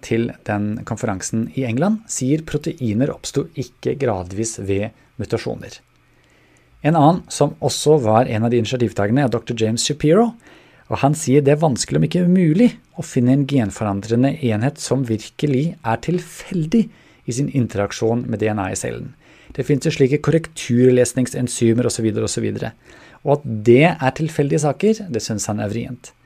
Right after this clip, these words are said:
Han skriver også i sin bok, eh, Evolution, A View from the Twenty-first Century, «Det er viktig å legge merke til at utvalg aldri har ført til dannelsen av nye arter, slik Darwin postulerte. Utvalg kan rendyrke, men ikke skape, og jeg har jo sauer på gården vår her,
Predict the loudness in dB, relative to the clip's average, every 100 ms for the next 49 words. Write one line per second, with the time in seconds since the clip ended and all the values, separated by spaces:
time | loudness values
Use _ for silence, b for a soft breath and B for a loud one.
0 | b b b b b b 0 0 4 4
1 | 4 2 0 0 2 0 -2 0 -2 -4
2 | -6 -2 0 0 2 4 2 2 0 0
3 | 0 4 2 2 -2 0 -6 -4 -4 -4
4 | -2 -2 0 0 -2 b b b b b
5 | b 2 2 4 0 -4 -6 0 2 4
6 | 4 4 2 -6 -2 -2 -2 -2 -2 -2
7 | 2 4 4 2 -8 _ -4 0 -2 -2
8 | -4 -2 -2 -2 -4 -2 -2 -2 -4 -4
9 | -4 0 0 0 -2 -8 -2 -2 -2 -6
10 | -6 -2 -2 -2 -6 -6 -4 -6 -10 -18
11 | -18 b b b b b -4 -4 4 2
12 | 4 0 4 4 4 4 2 2 2 2
13 | 2 -2 2 2 2 2 2 4 2 0
14 | -4 0 0 0 -2 -2 -4 0 0 2
15 | 2 0 2 -2 2 2 0